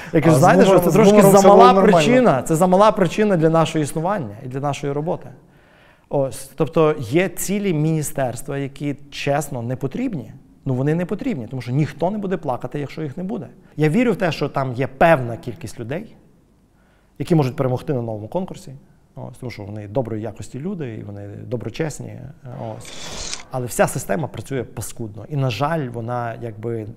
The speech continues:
Speaker 1: вона нехтує, і вона зловживає цими людьми також, тому що це хороші люди, їхня енергія йде в пісок зараз.
Speaker 2: Що б ти на цю камеру хотів їм сказати, от тим людям, які працюють на державній службі,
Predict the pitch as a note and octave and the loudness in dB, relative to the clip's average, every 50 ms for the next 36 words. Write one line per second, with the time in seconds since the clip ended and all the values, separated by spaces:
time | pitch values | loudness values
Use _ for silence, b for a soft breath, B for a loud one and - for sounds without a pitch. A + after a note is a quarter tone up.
0 | - A2+ A2+ A2+ A2 G#2+ A2 A2 C3 D#3+ D#3+ - - - - B2 A#2 A2 G#2+ G#2+ | -14 -12 -12 -10 -10 -10 -8 -4 -2 -2 -2 -2 -6 -10 -8 -8 -8 -8 -10 -12
1 | A2+ A2 - A2+ G#2 G#2+ G#2+ G#2+ G#2+ G#2+ G#2+ A2 A2+ A2+ A2+ A2+ A2 A2 G#2+ G#2 | -12 -14 -14 -14 -12 -12 -10 -10 -10 -12 -12 -14 -14 -12 -10 -10 -10 -10 -10 -8
2 | G2+ C3 C3 B2 A#2 A#2+ B2+ C#3 C3+ A#2+ A2 - - C#3+ C3 A#2+ A#2+ A2 A#2 G#2+ | -4 -4 -2 -2 -2 -2 -2 -2 -2 -2 -6 -6 -6 -4 -4 -4 -6 -6 -6 -8
3 | A#2 A2+ G#2+ - - - A#3 B3 A3+ - - C#3+ B2 - A#2 - A#2+ G#2 - - | -8 -8 -8 -8 -6 -6 -6 -6 -6 -8 -10 -10 -10 -10 -10 -10 -12 -12 -10 -8
4 | A#2 D3+ A#3 A3+ - A3 F3 E3+ E3 D3 C#3 C3+ - B B B B B B B | -4 -4 -4 -4 -4 -4 -4 -2 -2 -2 -4 -6 -8 B B B B B B B
5 | - - - D#3 A#2+ - C3+ C3+ - B2+ B2+ C3 D#3+ F3 F3 D3 C3+ A#2+ G#2+ G#2+ | -14 -6 -6 -6 -4 -4 -6 -6 -6 -6 -4 -2 -2 -2 -2 -2 -4 -4 -6 -6
6 | A2 B2 B2 - - - - - G#2 - - A#2+ G#2 G#2+ A2+ A#2+ A#2 G#2+ - - | -6 -8 -8 -8 -12 -16 -14 -14 -12 -10 -10 -10 -10 -12 -14 -14 -14 -14 -18 -20
7 | - - - E3+ D#3 - F3 D#3 C3+ - C3+ - - D#3 F3 F#3+ D#3+ B2 A2+ - | -20 -14 -12 -12 -8 -6 -6 -6 -6 -6 -8 -8 -6 -6 -6 -8 -10 -14 -16 -16
8 | _ B2+ A#2+ - A#2+ - - C#3 C#3 C3 A2 - - - G#2+ A#2 C3+ D#3 - - | _ -16 -14 -14 -14 -12 -8 -6 -6 -6 -8 -10 -12 -10 -8 -6 -6 -6 -8 -12
9 | - - _ b b b b b b b - - - D3+ C#3+ C3+ C#3 D#3+ D#3 D3+ | -18 -20 _ b b b b b b b -18 -10 -6 -6 -4 -2 -4 -4 -4 -6
10 | C3 A#2+ - A#2+ - - C3+ B2+ - - C3 A#2+ G#2+ - A#2 A2+ A2 A2+ A2+ A#2 | -8 -8 -12 -14 -12 -10 -10 -10 -8 -8 -8 -8 -10 -10 -12 -14 -12 -10 -10 -10
11 | A2+ A2+ A2 - - D3 D3 D#3 D#3 B2+ A2+ | -10 -10 -12 -14 -14 -16 -16 -14 -14 -16 -16